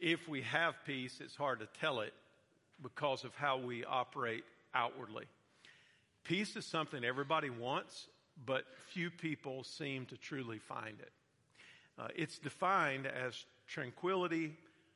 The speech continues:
harmony, or security. The idea of peace is used in the Bible four hundred and twenty-nine different times. So it is a significant issue. And it's peace that comes to us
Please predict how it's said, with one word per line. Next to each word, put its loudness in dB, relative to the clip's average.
harmony, 2
or 0
security. -2
The 4
idea 6
of -4
peace -2
is -8
used -2
in -2
the -2
Bible 4
four 0
hundred 0
and -10
twenty-nine -2
different -4
times. -4
So -2
it 4
is -4
a 0
significant -4
issue. -6
And 2
it's -2
peace 0
that -8
comes 0
to -4
us 0